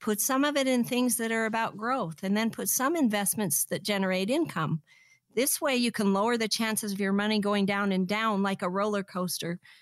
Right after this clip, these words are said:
Oh, <laughs> roller coaster. Last night, I was at a, a baseball game for a seven-year-old grandchild, and I had another seven-year-old grandchild sitting next to me.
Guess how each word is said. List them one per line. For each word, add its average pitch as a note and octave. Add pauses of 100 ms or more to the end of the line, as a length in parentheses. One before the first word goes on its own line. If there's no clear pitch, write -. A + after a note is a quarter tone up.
(240)
Oh, G3 (280)
<laughs> -
roller B3
coaster. A3
Last G#3+
night, G#3+
I G3+
was G3
at G3+
a, F3+
a G#3
baseball G3+
game F3+
for F#3+
a F#3
seven-year-old F#3+
grandchild, F#3
and F3+
I F3+
had G3
another A3
seven-year-old F#3
grandchild F3+
sitting F3+
next F3
to E3+
me. D#3+